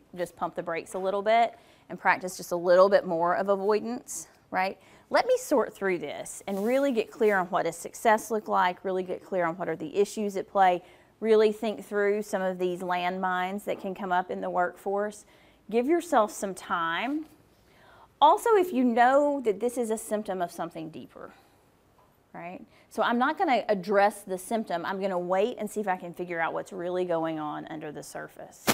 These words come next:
okay? Sometimes if you don't have enough power to address the situation, this, think about managing up chain, right? Managing with your own supervisor.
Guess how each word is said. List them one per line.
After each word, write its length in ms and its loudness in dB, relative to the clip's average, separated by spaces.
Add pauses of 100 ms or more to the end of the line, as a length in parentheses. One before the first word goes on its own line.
(460)
okay? 380 -12 (1700)
Sometimes 460 -2
if 120 -4
you 120 -2
don't 140 -2
have 180 -6
enough 260 -4
power 420 0
to 200 -6
address 320 -4
the 80 -12
situation, 640 -6
this, 220 -6 (120)
think 180 -2
about 360 2 (140)
managing 560 -6
up 180 -4
chain, 420 -2 (800)
right? 300 -2 (180)
Managing 720 -2
with 260 -4
your 320 4
own 300 -2
supervisor. 800 -4